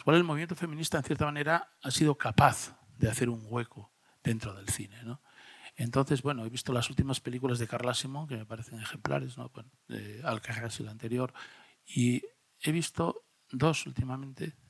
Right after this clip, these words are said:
esta semana, que me han parecido extraordinarias las dos, y las dos atienden a, a la mujer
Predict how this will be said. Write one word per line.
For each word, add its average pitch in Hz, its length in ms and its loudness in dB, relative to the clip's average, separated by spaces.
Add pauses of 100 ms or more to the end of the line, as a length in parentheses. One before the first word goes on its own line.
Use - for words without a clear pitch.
(100)
esta - 200 -4
semana, 127 460 -4 (420)
que - 100 -6
me 120 40 0
han 120 60 -2
parecido 123 260 2
extraordinarias 110 800 -6
las 110 160 -8
dos, 117 360 -10 (760)
y 131 120 2
las 113 180 0
dos 143 180 0
atienden 127 500 -6
a, 107 460 -10 (240)
a - 120 -8
la 107 80 -2
mujer 165 460 0